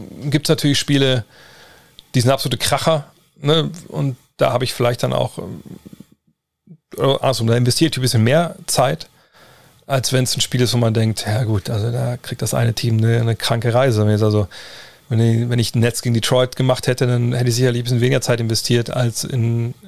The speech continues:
Nets gegen Bucks. So, aber gleichzeitig versuche ich immer, gewisse Punkte immer zu treffen, statistisch natürlich erstmal so einen Überblick zu, aber den habe ich meistens eh,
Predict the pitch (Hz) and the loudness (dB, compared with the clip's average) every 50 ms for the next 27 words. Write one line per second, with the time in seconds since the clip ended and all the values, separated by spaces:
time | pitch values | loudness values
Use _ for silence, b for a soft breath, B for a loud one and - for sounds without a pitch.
0 | 175 156 135 123 123 123 117 - - - 113 101 101 104 117 - - - - - | -14 -8 -2 0 2 2 2 0 0 0 0 2 2 0 0 -2 -4 -8 -8 -10
1 | B B B B B B B B B B - - - 113 113 107 135 131 117 123 | B B B B B B B B B B -10 -8 -6 -6 -4 0 0 2 2 2
2 | 120 117 - - 135 120 110 113 107 110 117 107 117 127 120 117 117 113 110 B | 2 0 0 0 0 0 0 0 0 0 -2 -2 0 0 2 2 2 2 0 B
3 | B B B B B B B B B _ - 120 110 107 117 113 - 123 - - | B B B B B B B B B _ -8 -2 0 0 2 2 0 0 0 0
4 | 131 127 117 - - 131 123 123 117 - - 117 - - 123 120 - - 120 110 | 0 0 0 0 2 2 2 2 2 0 -2 -4 -2 -2 -2 -2 0 0 0 2
5 | 110 113 117 120 - - 131 113 - - 123 - - - 127 120 117 - - 123 | 2 2 0 0 0 0 0 0 0 0 0 0 0 0 2 2 2 0 0 0
6 | 110 - - 120 117 113 120 113 - 127 120 110 110 120 127 127 120 117 113 - | -2 0 0 0 2 2 0 0 0 0 2 2 2 0 0 0 2 0 0 0
7 | - - - - - 120 123 120 131 139 131 - - 110 120 117 - 101 98 - | -2 -4 -4 -2 0 0 2 2 2 0 0 0 2 0 0 0 -2 -4 -4 0
8 | 117 101 104 104 | 0 2 2 0